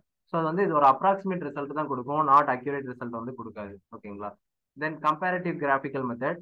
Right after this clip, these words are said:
comparative graphical method அப்படின்னா, அஹ் இப்ப similarly எப்படி சொல்லலாம்? இப்போ,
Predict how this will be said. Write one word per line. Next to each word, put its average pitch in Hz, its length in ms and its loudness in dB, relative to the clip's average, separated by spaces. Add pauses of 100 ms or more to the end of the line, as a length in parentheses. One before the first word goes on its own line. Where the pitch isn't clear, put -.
comparative 170 500 0
graphical 139 400 0
method 120 260 -4
அப்படின்னா, 104 440 0 (480)
அஹ் 143 320 0
இப்ப 143 160 -2
similarly 156 520 -2
எப்படி 135 260 -2
சொல்லலாம்? 117 640 -2
இப்போ, 120 520 -2